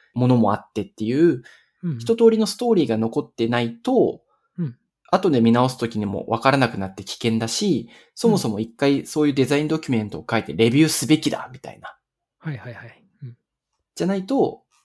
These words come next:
Speaker 1: まあ、引き継ぎの面でもそうですし、じゃあ一ヶ月後、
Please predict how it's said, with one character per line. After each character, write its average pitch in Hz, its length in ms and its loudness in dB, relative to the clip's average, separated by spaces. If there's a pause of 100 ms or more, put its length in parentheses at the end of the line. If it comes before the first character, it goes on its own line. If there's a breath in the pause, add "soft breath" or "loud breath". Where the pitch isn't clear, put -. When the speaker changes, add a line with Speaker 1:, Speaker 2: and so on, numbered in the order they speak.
(600)
Speaker 1:
ま 147 100 -2
あ、 - 20 -6
引 - 60 -8
き 180 140 -4
継 185 120 -2
ぎ 180 80 2
の 180 100 2
面 175 200 2
で 131 80 0
も 117 120 0
そ 123 180 -6
う 117 40 -4
で 113 80 -2
す 113 100 -10
し、 110 320 -6 (180 soft breath)
じ - 100 0
ゃ - 20 2
あ - 20 0
一 131 140 -4
ヶ 131 140 0
月 151 240 2
後、 151 320 2